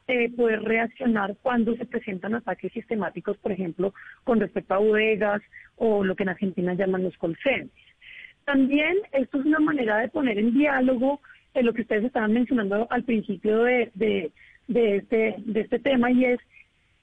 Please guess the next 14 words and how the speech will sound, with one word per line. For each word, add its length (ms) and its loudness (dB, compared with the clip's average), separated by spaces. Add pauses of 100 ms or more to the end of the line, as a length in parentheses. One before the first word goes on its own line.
(100)
la 300 0 (160)
Twitter, 720 2
cómo 400 2
está 580 0 (160)
trabajando 600 0
en 140 2
torno 520 2
a, 320 0 (400)
eh, 640 2
eh, 540 0
limitar, 760 2 (440)
por 160 0
ejemplo, 500 0
la, 220 0